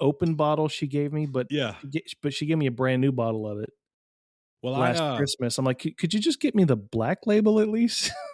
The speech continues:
Speaker 1: <laughs> But it's all good.
Speaker 2: I, uh, I thought about you while I was D J ing. I had a, a, a really special birthday party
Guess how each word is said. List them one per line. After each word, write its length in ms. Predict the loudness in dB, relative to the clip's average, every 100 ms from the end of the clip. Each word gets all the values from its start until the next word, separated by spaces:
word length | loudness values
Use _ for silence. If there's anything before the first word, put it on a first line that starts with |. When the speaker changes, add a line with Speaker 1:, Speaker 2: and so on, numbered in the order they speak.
| _ -6
Speaker 1:
<laughs> 400 | -6 -6 -16 -8 -8 -6 -8 -8 _ -12 -12 _ _ -2
But 120 | 4
it's 120 | 4 6
all 140 | 4
good. 300 | 4 2 0 _ _ _ -6
Speaker 2:
I, 240 | -2 0
uh, 320 | -2 -4 -8 -12 _ _ _ _ _ _
I 120 | -6
thought 300 | -2 0 2
about 340 | 2 0 0 -2
you 300 | -4 -4 -6 _ _ _ _ _ _ _ _ _ -20 -18
while 180 | -8 -4
I 60 | -2
was 140 | -4
D 160 | -4 -8
J 280 | -6 -6 -6
ing. 60 |
I 60 | -6
had 160 | -6 -6
a, 140 | -8
a, 300 | -8 -8 -8 -12 -12
a 80 |
really 240 | -6 -4 -6
special 360 | -4 -6 -6
birthday 340 | -6 -6 -6 -8
party 440 | -6 -6 -6 -10